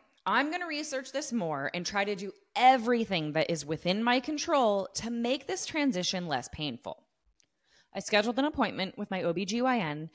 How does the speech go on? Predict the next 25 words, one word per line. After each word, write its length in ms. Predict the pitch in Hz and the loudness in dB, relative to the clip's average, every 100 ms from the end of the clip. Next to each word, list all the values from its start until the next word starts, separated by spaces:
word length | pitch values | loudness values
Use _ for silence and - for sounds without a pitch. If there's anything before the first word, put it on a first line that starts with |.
| - _ | -18 _
and 200 | 196 196 - | -10 -8 -6
asked 340 | 190 185 - | -6 -6 -8
her 140 | 220 202 | -4 -2
what 200 | 160 - | -2 -2
her 160 | 185 | -4
thoughts 480 | 170 - 294 320 - | -2 2 4 4 -2
were 420 | 170 147 135 180 - | -4 -2 -2 -2 -4
and 260 | 202 202 - | -8 -8 -10
mentioned 560 | 220 233 254 302 381 403 392 | -6 -4 -4 -4 -6 -8 -6
the 120 | 285 | -4
research 460 | 175 170 165 - | -4 -4 -6 -6
that 100 | 165 | -2
I 100 | 95 | -2
had 180 | 170 214 | -2 -4
been 160 | 294 277 | -2 -2
doing 380 | 190 156 165 190 _ _ 202 | -2 -4 -6 -12 _ _ 0
about 260 | 190 170 | 2 2
the 140 | 190 185 | 0 -4
effects 500 | - 165 156 - - | -2 0 0 -4 -4
on 220 | 180 175 | -4 -4
body 280 | 180 151 156 | 2 2 2
composition 800 | - 147 139 151 147 135 160 208 - | 0 -4 -4 -6 -6 -8 -10 -10 -6
and 280 | 160 175 151 | -6 -6 -8
building 360 | 127 127 147 | -8 -8 -2
muscle. 480 | 220 349 - 113 - | 0 0 0 -6 -8